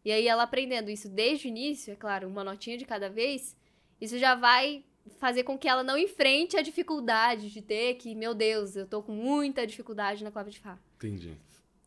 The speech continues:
Speaker 1: Que tem muita gente que sofre, muito organista que sofre até hoje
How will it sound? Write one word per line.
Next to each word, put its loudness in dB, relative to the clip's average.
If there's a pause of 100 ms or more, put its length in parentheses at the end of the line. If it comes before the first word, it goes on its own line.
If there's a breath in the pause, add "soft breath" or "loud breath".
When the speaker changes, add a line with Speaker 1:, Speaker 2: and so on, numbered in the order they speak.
(180)
Speaker 1:
Que -16
tem 0
muita -6
gente -8
que -10
sofre, -6
muito -6
organista -8
que -16
sofre -4
até -6
hoje -6